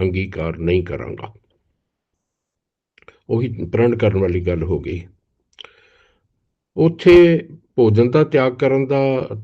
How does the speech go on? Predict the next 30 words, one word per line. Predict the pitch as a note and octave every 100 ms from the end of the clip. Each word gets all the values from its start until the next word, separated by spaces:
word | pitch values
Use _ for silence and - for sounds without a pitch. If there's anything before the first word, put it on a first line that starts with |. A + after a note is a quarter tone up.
| - G#2 G#2+ -
ਪ੍ਰਣ | A#2+ B2+
ਸੀ | A#2 A#2+ G#2 - _ _ _ _ _ _ _ _ _
ਤੇ | C3 A#2+ A2
ਇੱਥੇ | C3 A#2 C#3+ C#3 C3 B2+ B2 B2 - _ _ _ _
ਚੁੱਪ | D#3+ D3+
ਰਹਿਣ | B2+ B2 A#2+
ਦਾ | G#2
ਪ੍ਰਣ। | F2+ F2 D2+ B1+ - _ _ _ _ _ _ _ _ _
ਇਸ | A#2+ C3+ -
ਕਰਕੇ | - C#3 A#2+ C3
ਇਹਦਾ | A2 G#2+
ਨਾਂ | F#2 E2+ E2 - -
ਮੌਨ | F#2+ F#2+ F#2+
ਵਰਤ | F#2+ F#2+ -
ਪੈ | G#2 F#2
ਗਿਆ। | F2 F#2+ G#2+ - _ _ _ _ - _ -
ਹੁਣ | A#2
ਜਿਸ | C3+ D3+
ਵੇਲੇ | C#3+ C#3
ਅਸੀਂ | - C#3 C3+ C3 - _ _ _ G#2+
ਬ੍ਰਹਮਣੀ | A#2 C3 D3
ਵਿਚਾਰਧਾਰਾ | C#3 B2 A#2+ A2+ A2 B2 G2
ਨੂੰ | G#2 A2 G#2 E2+ F#2+
ਲੈਂਦੇ | G2 G2 G#2
ਹਾਂ | G#2+ - - -
ਤੇ |
ਮੌਨ | G2+ G2+ A2+
ਵਰਤ | A#2 A2 A2
ਕੀ | B2 A#2+
ਹੈ? | E2